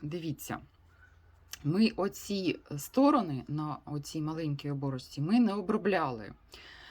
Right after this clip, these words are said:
Е, тому, значить, ми складаємо як? Дивіться. Отак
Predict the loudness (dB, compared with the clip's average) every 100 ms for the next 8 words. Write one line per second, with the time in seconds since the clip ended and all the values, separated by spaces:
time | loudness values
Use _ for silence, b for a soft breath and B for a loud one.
0 | B B -4 -2 -2 4 6 6 4 -2
1 | -6 -8 -6 -6 -8 -12 -8 -4 -4 -6
2 | -6 -2 0 0 0 -2 -4 -4 -6 -10
3 | -20 -20 -20 -20 _ -20 -20 -20 -20 -20
4 | -20 -20 -20 -20 -20 _ -20 _ -10 -6
5 | -6 -8 -16 -20 -20 -20 _ -20 -20 _
6 | _ -20 -20 -20 -20 _ _ -20 _ _
7 | -20 _ _ _ _ _ _ _ _ -12
8 | -10 -8 -6 -6 -12 -20